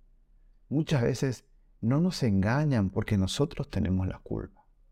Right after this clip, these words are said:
No nos engañan o no, o no nos abandonan porque nosotros somos el culpable. Las personas hacen eso porque tienen la libertad de hacerlo.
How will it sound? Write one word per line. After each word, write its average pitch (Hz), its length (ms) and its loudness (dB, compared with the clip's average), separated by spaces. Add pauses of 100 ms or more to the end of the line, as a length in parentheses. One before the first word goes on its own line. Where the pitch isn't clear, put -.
(380)
No 139 160 2
nos 175 200 -2
engañan 127 540 4
o 107 100 2
no, 147 320 -2 (340)
o 147 120 -6
no 147 100 2
nos 170 220 2
abandonan 101 800 2 (920)
porque - 240 -2
nosotros 135 420 0
somos 139 320 0
el 101 100 -4
culpable. - 680 -4 (880)
Las 107 180 -4
personas 160 500 -2
hacen 123 340 0
eso 120 420 0 (320)
porque 120 240 -4
tienen 160 360 0
la 143 100 -2
libertad 131 600 -2
de - 80 -6
hacerlo. 170 600 0